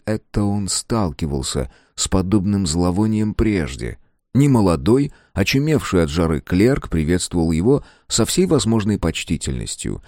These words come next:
Щедро раздаваемые чаевые всегда и везде обеспечивают уважение обслуживающего персонала.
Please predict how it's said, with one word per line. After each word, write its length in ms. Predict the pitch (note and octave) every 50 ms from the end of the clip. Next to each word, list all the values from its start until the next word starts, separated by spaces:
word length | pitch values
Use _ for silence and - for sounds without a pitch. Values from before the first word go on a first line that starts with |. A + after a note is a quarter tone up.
| - _ _
Щедро 420 | - - E3+ F3 E3+ C#3+ C3+ C3+ C3
раздаваемые 680 | C3 B2 G#2+ C3 C3 B2+ B2+ A2+ A2 A2+ A#2 A#2 A2
чаевые 480 | G#2+ - C#3 C#3+ C#3+ D3 F3+ G#3+ G#3+ G3
всегда 380 | D#3+ - - A#2+ G2 F2+ A2 G#2+
и 80 | A2
везде 320 | G#2 A#2 A2 A2+ D3 E3+ E3+
обеспечивают 720 | D3 B2 A2 - - - C3+ - - A2+ G#2+ G#2+ - F#2+
уважение 580 | E2 D#2 D#2 D2+ E2 A2 B2+ B2+ B2 B2 A#2+ A2
обслуживающего 800 | - - - E2+ E2 D2 D#2 D#2 D#2+ D#2+ D#2 - - D#2+ D#2 D2
персонала. 680 | - D#2 - - - D2 D2 C2+ A#1+ A1+ A1+ G1+ -